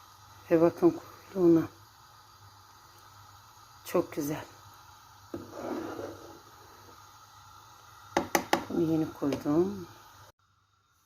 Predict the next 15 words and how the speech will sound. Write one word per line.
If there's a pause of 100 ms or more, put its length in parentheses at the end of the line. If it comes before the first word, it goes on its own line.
(1000)
Burada (1160)
bakın, (800)
taca
tam
yerine
yerleştirmedim. (280)
Bir
taraftan
kaynatıyorum,
bir
taraftan
buraya
koyuyorum. (1400)
Bunlar (580)
kızartmam.